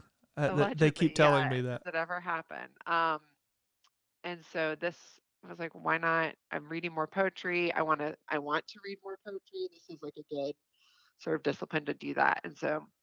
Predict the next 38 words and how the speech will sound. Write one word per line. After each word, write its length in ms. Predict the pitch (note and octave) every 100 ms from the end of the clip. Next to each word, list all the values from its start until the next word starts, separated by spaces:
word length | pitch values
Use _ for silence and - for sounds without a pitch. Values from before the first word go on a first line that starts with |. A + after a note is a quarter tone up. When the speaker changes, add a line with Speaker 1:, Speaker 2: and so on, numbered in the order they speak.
| -
Speaker 2:
would 200 | - D#3+
just 240 | D3 - -
kinda 180 | E3 D3+
pulled 240 | - F#3
out 120 | F3
a 40 | D#3+
poem 360 | - A#3 A3
with 160 | F#3 F3+
sort 180 | - E3
of 80 | C#3
Advent-like 920 | D#3+ E3 E3 D#3+ _ _ _ D3+ D3+ - -
themes, 440 | D#3+ D#3+ G#3 G#3
and 100 | E3+
that 140 | D3+ C#3+
could 120 | E3
be 120 | D#3 D3
ap-, 100 | -
applied, 500 | D#3 - D3+ C#3+ C#3 _ _ - - _ _ _ _
you 80 | E3
know, 180 | C3+ C#3+ D#3+ _ -
really 560 | D3 D3 D3 C#3+ C3+ _
directly 760 | C#3+ C#3+ D#3 - - G3+ F#3+ F3+
and 100 | -
explicitly 680 | - - E3+ - D#3 D#3+
or 260 | D3+ D#3 D3
more 220 | C#3+ C#3+ C3+
broadly, 580 | C3 A2 - C#3+ C#3 -
I 100 | D3
think 200 | D3 - -
kind 180 | - D3
of 60 | C#3
like 180 | C#3+
today's 380 | - D#3+ D3 D3
poem, 380 | - - C2+ - - -
um, 260 | E2 F2 - _ _ _ _ _ _ _ _ _ _ _ _ - -
and 280 | E3 D#3 D3+
would 120 | D#3
just, 360 | D#3 - -